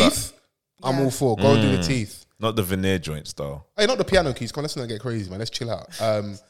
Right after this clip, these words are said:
Speaker 1: see the ab etching thing? Mm-mm.
Speaker 2: Right.
Speaker 3: Mm.
Speaker 1: That's not for the R N A community.
Speaker 3: Yeah,
Speaker 1: Leave
Speaker 3: that's
Speaker 1: that
Speaker 3: on
Speaker 1: to
Speaker 3: it.
Speaker 1: the
Speaker 3: Put,
Speaker 1: babes.
Speaker 3: put that on the ick list.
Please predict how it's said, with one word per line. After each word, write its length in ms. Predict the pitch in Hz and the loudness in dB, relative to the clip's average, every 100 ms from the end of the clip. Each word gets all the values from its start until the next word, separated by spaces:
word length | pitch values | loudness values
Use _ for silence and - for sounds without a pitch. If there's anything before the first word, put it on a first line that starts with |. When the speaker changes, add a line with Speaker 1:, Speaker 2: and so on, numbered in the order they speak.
| _ | _
Speaker 1:
see 140 | - - | -2 2
the 180 | 170 160 | 4 4
ab 140 | 165 | 4
etching 340 | 160 - 151 147 | 2 -4 -4 -2
thing? 280 | 151 156 185 | -2 -2 -4
Mm-mm. 400 | 196 196 196 196 | -6 0 2 2
Speaker 2:
Right. 160 | 151 - | 0 -4
Speaker 3:
Mm. 240 | 101 104 98 | -2 0 2
Speaker 1:
That's 180 | 165 175 | 2 0
not 100 | - | 0
for 80 | |
the 60 | 143 | 6
R 180 | 143 135 | 8 8
N 60 | 135 | 4
A 80 | |
community. 460 | 127 127 127 110 90 | 0 -2 -4 -6 -2
Speaker 3:
Yeah, 320 | 87 92 85 82 | 4 4 4 4
Speaker 1:
Leave 100 | 143 | 4
Speaker 3:
that's 140 | - | 6
Speaker 1:
that 60 | 113 | 4
Speaker 3:
on 60 | |
Speaker 1:
to 40 | 98 | 4
Speaker 3:
it. 60 | 131 | 6
Speaker 1:
the 80 | 127 | 6
Speaker 3:
Put, 120 | 123 | 6
Speaker 1:
babes. 120 | - | 4
Speaker 3:
put 160 | 127 123 | 6 8
that 100 | 123 | 6
on 80 | 101 | 4
the 120 | 87 | 0
ick 100 | - | -4
list. 340 | 90 85 - | -4 -6 -6